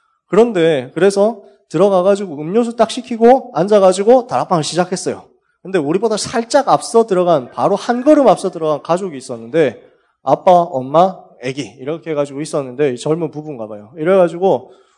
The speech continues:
우리 얘기를 듣고 있더니 한 제가 뭐 그 다락방 일 번 딱 하고 있는데 아, 이래가지고 쳐다보더니 "저기요." 하는 거예요. "혹시 고려학원 나오지 않았어요?" 뭐 이러는 거예요. 그래가지고 "예?" 하고 딱 보니까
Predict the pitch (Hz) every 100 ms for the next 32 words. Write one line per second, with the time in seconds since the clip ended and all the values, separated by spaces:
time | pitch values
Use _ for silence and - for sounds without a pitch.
0 | - 165 233 214 180 156 220 185 156 160
1 | 190 147 135 - 220 190 165 185 160 143
2 | - _ 170 165 151 185 214 - 247 294
3 | 311 302 285 - 254 233 202 175 196 214
4 | 202 _ _ _ 85 92 98 107 165 160
5 | 180 147 - 214 214 196 165 147 - 160
6 | 180 196 131 147 151 120 139 190 _ _
7 | _ - - - 214 - 135 160 202 214
8 | 220 185 170 175 151 165 165 165 156 127
9 | 165 196 151 135 143 120 175 202 175 190
10 | 214 120 - _ _ _ 139 214 294 -
11 | 302 320 302 - 294 294 285 277 277